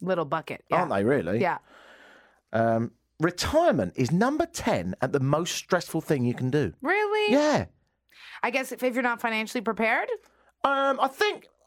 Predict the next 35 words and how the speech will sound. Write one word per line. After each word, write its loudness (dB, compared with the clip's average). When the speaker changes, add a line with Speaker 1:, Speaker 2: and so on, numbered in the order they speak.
Speaker 2:
I, 2
I 2
mean, 4
I'm 2
just -2
really, 4
I'm 2
gonna 2
guess. 2
I 4
think -2
it's -4
probably 2
more, 2
I 2
don't 2
know 2
what 2
to -2
do 4
every 0
day. 0
Speaker 1:
Yeah, 2
like, -6
you're -2
gonna -2
be -4
bored. -2
You -8
need 4
Speaker 2:
Yeah. 4
Speaker 1:
hobbies. -4
Speaker 2:
Purpose 0
is 0
lacking. 0